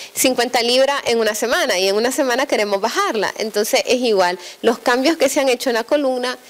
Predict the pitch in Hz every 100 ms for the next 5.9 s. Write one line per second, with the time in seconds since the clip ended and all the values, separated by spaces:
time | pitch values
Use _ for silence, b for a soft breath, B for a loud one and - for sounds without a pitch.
0 | B - 226 220 214 220 202 208 - 285
1 | 285 330 320 277 247 254 247 233 226 233
2 | 240 - 226 220 226 - - 240 - 208
3 | 190 - 254 320 339 349 339 - 208 202
4 | 220 214 240 302 311 302 226 185 208 247
5 | 262 269 233 240 - 302 330 339